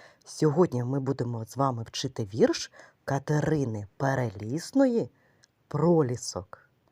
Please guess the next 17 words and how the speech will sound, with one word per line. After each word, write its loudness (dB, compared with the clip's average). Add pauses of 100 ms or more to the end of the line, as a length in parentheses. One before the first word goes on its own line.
(1500)
Тож, -4
малята, -4 (1120)
сідайте -6
зручненько -2 (180)
та -8
слухайте -6
уважно. 2 (2750)
Чому 6
радіють 2
діти -4
на 4
картині? -2 (840)
Так, -2 (180)
тому 4
що -2
тане 0
сніжок, 0